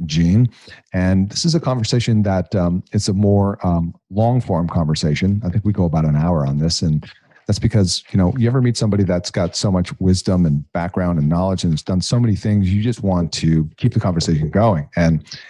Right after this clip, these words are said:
and, uh, as you can tell with the podcast, is I approach many of my conversations in a organic way.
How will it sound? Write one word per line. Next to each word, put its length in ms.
and, 400
uh, 220
as 100
you 80
can 160
tell 260
with 120
the 60
podcast, 500
is 120
I 120
approach 400
many 200
of 80
my 120
conversations 600
in 200
a 200
organic 520
way. 220